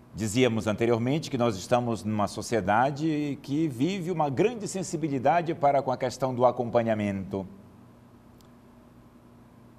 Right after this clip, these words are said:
Mas também nós temos grandes obstáculos em relação ao acompanhamento, sobretudo ao acompanhamento espiritual.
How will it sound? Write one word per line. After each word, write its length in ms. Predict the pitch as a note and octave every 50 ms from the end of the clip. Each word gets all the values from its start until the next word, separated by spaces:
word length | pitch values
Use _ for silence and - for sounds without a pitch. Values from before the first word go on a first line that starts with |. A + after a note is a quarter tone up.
| - - -
Mas 280 | B2+ D#3 G3 G3+ G3
também 540 | - A#3+ A3+ E3+ C3+ C3+ D3 F3+ G3 - - - - - - - - - - -
nós 300 | A#2+ A#2+ B2+ C3 B2+ -
temos 400 | - C#3+ C3 B2+ B2 A#2+ G2+ G2+
grandes 400 | F#2 C3+ D#3+ E3+ D#3+ A#2+ A#2+ G2+
obstáculos 880 | A#2+ G#2+ F#2+ F#2+ - - - - C3 B2 A#2 - - G2 F#2+ F2+ E2+
em 80 | G2+ G2+
relação 480 | G2+ G#2 G2 G2 F2+ - - G2 F#2+
ao 60 | F#2+
acompanhamento, 640 | F2+ - G#2 F#2 - G2+ F#2+ F#2 F2 E2+ E2 E2 - -
sobretudo 840 | - - E3+ E3+ F3+ F3+ E3+ D#3+ E3 F3 G3 A3 G#3 A#3 A3 A3 - - - - - - -
ao 260 | - A#2+ B2 B2 B2
acompanhamento 920 | B2+ C3 - D#3 D3 - D#3+ D#3+ D3+ D3 B2 G#2 G#2+ G#2+ A2 G#2+ G#2+ - G#2+
espiritual. 1080 | G#2+ G2+ - - - - - G#2 G2+ F#2+ F#2 - - - F2+ D#2+ C#2+ C2+ A1 G1+ -